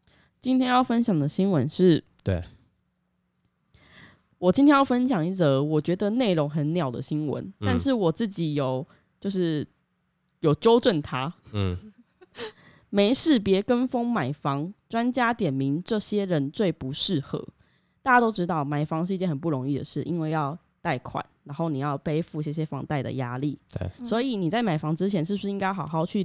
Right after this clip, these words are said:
Speaker 1: 评量自身的一些能力跟情况，再决定下手买房？
Speaker 2: 嗯。
Speaker 1: 那专家是建议想要买房的人，人呢，以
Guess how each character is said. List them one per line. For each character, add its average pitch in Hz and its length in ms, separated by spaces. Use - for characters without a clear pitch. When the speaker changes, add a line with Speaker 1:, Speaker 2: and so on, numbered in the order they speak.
Speaker 1:
评 185 380
量 170 240
自 190 220
身 170 200
的 160 160
一 147 80
些 160 280
能 151 340
力 185 160
跟 165 260
情 127 360
况， 165 360
再 175 140
决 139 260
定 151 200
下 147 180
手 139 240
买 - 100
房？ 120 120
Speaker 2:
嗯。 98 260
Speaker 1:
那 226 120
专 240 180
家 240 160
是 247 120
建 220 240
议 226 100
想 170 180
要 185 80
买 196 200
房 147 180
的 165 100
人， 143 320
人 147 240
呢， 165 240
以 151 200